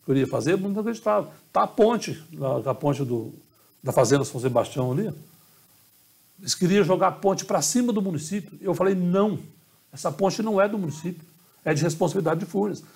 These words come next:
Tanto que eu corri atrás, que eu tive, eu fa-, eu tive um, uma alma iluminada lá dentro de Furnas, que é o Pedro Macedo, não escondo de falar, que eu falo da pessoa, porque eu,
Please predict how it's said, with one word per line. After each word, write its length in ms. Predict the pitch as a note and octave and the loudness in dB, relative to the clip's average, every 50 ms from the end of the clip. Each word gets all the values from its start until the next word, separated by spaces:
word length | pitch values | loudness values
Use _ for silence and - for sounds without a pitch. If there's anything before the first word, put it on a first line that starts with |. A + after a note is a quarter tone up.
| _ _ - | _ _ 4
Tanto 340 | A3 A3+ C4 C#4+ - A#3 | 4 4 4 4 2 0
que 80 | - - | 2 4
eu 100 | G#3 E3+ | 2 2
corri 280 | - F3+ B2+ - E3 C3+ | 2 -2 -4 -2 -2 -2
atrás, 460 | D3 D#3 E3 G3 A#3+ B3 E3+ - - - - _ _ _ _ _ _ | -2 -2 -2 -2 0 -2 -2 -4 -10 -18 -20 _ _ _ _ _ _
que 80 | - F#3+ | -2 0
eu 80 | F#3 | 0
tive, 280 | - - G3 G#3 E3 F3 | 2 2 0 2 2 2
eu 100 | D#3+ C#3+ | 2 2
fa-, 180 | D#3 D#3 C#3+ C#3 | 2 2 2 4
eu 160 | C#3 D3 C#3+ - | 4 2 0 0
tive 260 | - - D#3+ D#3 D3+ | -2 -2 -2 -2 0
um, 300 | D#3 D3+ D3 B2+ A#2 G#2+ - - _ _ _ _ _ _ _ _ _ _ | 0 0 0 -2 -2 -6 -10 -18 _ _ _ _ _ _ _ _ _ _
uma 240 | - D3+ C#3 C#3+ D3 | -10 -2 2 4 4
alma 260 | D3+ D#3 D#3 D3+ D3+ | 6 4 4 4 2
iluminada 580 | D3 C#3+ D3 C#3 C3+ C3 C3 D3 D#3+ E3+ C3 B2+ | 2 2 2 0 0 -2 0 0 0 0 2 0
lá 100 | C3+ C3+ | 0 0
dentro 180 | B2+ C3+ C3 | -2 -4 -6
de 60 | A2+ - | -8 -12
Furnas, 360 | - - F3+ G3+ F#3+ - - | -10 -6 -4 -4 -4 -6 -4
que 80 | - | 0
é 40 | D3 | 2
o 100 | C#3+ C#3 | 2 2
Pedro 300 | C#3+ - D#3 D#3+ C#3+ C#3 | 2 0 -2 0 0 -2
Macedo, 500 | B2 A2+ - - D#3 F3+ G#3 E3+ C3 A2+ | -2 -4 -6 -4 -2 -2 -2 -2 -6 -10
não 240 | A2+ C#3 D3 B2+ A2 | -8 -8 -8 -8 -6
escondo 360 | - - - - D3+ D#3 D3 | -8 -10 -6 -2 -2 -2 -2
de 60 | D3+ | -2
falar, 260 | - C#3 B2+ D3 E3 D#3+ | -2 0 2 2 2 0
que 60 | E3 | -2
eu 60 | - | -4
falo 240 | - C#3+ C#3+ C#3 C#3 | -2 0 0 2 2
da 60 | D3 | 0
pessoa, 340 | C#3+ D#3 D3 - F3+ F#3 F3+ | -2 -2 -4 0 0 0 0
porque 220 | - G#3+ E3+ G#3 | 0 -4 0 2
eu, 160 | G#3+ G3+ - | 0 0 0